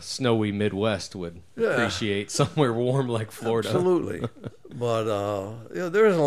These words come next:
Speaker 2: lot of things happened in between that, just, you know, things that, uh, that you do as a teenager, you know. But,
Speaker 1: You're living
Speaker 2: uh,
Speaker 1: a very worldly life, essentially.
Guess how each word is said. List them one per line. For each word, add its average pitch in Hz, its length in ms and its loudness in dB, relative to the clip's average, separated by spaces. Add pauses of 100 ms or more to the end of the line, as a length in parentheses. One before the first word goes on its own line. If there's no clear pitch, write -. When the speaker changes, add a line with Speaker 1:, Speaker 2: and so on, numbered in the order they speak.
Speaker 2:
lot 135 140 8
of 127 100 2
things 135 240 2
happened 120 440 0
in 117 100 -2
between 123 560 0
that, 113 500 2
just, 107 260 -6
you 110 140 -4
know, 101 140 -2
things 107 320 -6
that, 101 280 -4
uh, 98 160 -4 (2500)
that 113 220 2
you 113 80 -2
do 113 200 0
as 101 120 -2
a 98 60 -6
teenager, 104 680 -2
you 107 140 -6
know. 92 340 -8
But, 95 100 -6
Speaker 1:
You're 165 100 8
living 143 240 10
Speaker 2:
uh, 127 40 6
Speaker 1:
a - 20 0
very 123 280 6
worldly 107 500 6
life, 101 340 2
essentially. 90 680 2